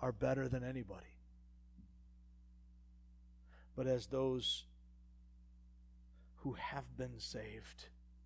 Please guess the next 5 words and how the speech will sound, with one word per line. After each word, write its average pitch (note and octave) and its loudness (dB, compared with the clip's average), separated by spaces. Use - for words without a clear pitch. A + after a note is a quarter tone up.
by B2+ 4
your C3 4
mercy, C3+ 4
your B2 -2
grace, B2+ 2